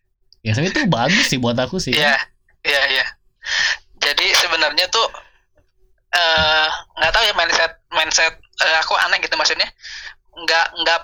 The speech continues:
Speaker 2: pengen dikenang sama orang lain.
Speaker 1: Nggak pengen
Speaker 2: Tapi
Speaker 1: apa?
Speaker 2: kalau
Speaker 1: Sorry?
Speaker 2: misalkan nggak pengen dikenang.
Speaker 1: Oh, oke.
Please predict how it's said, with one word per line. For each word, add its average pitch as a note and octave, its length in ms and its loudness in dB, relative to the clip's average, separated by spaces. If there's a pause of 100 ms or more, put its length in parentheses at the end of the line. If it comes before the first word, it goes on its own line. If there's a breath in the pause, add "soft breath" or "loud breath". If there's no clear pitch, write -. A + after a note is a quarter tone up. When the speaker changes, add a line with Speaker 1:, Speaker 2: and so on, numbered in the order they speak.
Speaker 2:
pengen D#3 420 0 (400)
dikenang F3+ 560 -2
sama E3+ 280 2
orang E3 180 0
lain. F3+ 340 2 (360)
Speaker 1:
Nggak D3 160 -2
pengen D3 180 0
Speaker 2:
Tapi D3 140 2
Speaker 1:
apa? A3+ 120 0
Speaker 2:
kalau - 200 2
Speaker 1:
Sorry? - 80 0
Speaker 2:
misalkan F3 400 0 (640)
nggak F3 220 -2
pengen F3 280 0
dikenang. E3+ 420 2 (140)
Speaker 1:
Oh, D#3+ 320 0
oke. A#2 220 -4